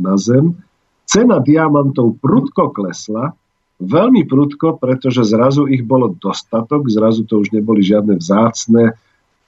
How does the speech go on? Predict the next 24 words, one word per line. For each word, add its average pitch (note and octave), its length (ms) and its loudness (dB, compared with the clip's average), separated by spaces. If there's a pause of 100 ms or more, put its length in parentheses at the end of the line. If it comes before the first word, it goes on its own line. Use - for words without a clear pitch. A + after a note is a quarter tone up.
(400)
doslova A2 800 0
diamanty, G#2 640 0
ktoré G2+ 240 -2
sa G2+ 80 -6
používajú G#2 640 2
ako G#2 240 -6
poklad, G#2+ 400 -2
stratili G2 640 -6
hodnotu. G2+ 800 -8 (560)
Firma A#2 320 2
skrachovala G#2 640 0
za F#2 160 -2
tri E2+ 160 -6
dni. - 160 -14 (240)
Čiže G#3+ 320 2
tu G#3+ 240 2
som D3+ 240 -2
to B2+ 160 -4
trošku C#3 480 -4
tak A#2 320 -2
dal, C3 400 2
že G2 160 -4
toto - 480 -2
je B2+ 480 2